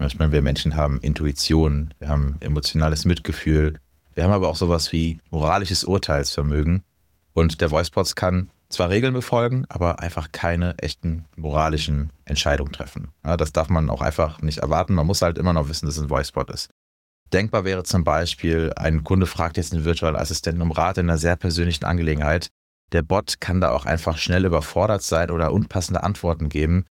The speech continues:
weil er einfach, er ist ja kein Mensch, der kennt die Lebensrealität nicht und versteht die auch nicht, der kennt nur Datenmuster.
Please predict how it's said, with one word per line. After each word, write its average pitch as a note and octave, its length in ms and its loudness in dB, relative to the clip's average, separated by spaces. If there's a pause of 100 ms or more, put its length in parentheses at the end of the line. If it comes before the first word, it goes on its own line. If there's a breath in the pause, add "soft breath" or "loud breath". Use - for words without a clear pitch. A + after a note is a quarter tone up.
(260)
weil - 120 0
er - 100 2
einfach, - 320 -2 (140)
er - 100 -6
ist E2+ 80 -2
ja F2+ 80 0
kein F2+ 160 4
Mensch, F2+ 320 2 (160)
der E2 80 0
kennt G2 260 0
die G2+ 60 4
Lebensrealität E2+ 1040 2
nicht E2+ 180 0
und D#2+ 80 -2
versteht F2+ 400 0
die E2+ 140 4
auch D2 180 -2
nicht, D#2 340 -2
der D#2+ 80 -2
kennt F#2+ 240 0
nur F2+ 120 0
Datenmuster. D#2+ 720 -4